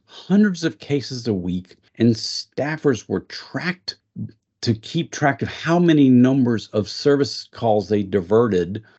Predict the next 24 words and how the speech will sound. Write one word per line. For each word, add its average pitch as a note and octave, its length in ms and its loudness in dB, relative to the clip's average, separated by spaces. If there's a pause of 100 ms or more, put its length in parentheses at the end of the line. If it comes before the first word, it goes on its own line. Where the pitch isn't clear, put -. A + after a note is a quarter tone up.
(480)
thus D#3 320 2
saving C#3 440 2
the A2 80 -2
service C#3+ 440 -6
centers A#2 440 -6 (200)
thousands D#3+ 640 0
of G2+ 180 -4
dollars G2+ 640 -2 (340)
and, C#3 540 4 (340)
and A#2 300 0
not B2+ 220 -4 (320)
just A2 240 -2 (220)
plugging D3 500 -2
up A#2+ 140 -6
this, - 180 -10
these G#2+ 280 -6
service A#2 340 -2
centers G#2+ 380 -4
with A2 220 -4 (400)
things B2+ 280 0
that A2+ 180 -6
couldn't B2+ 320 -4
be A#2 120 -2
fixed. - 680 -6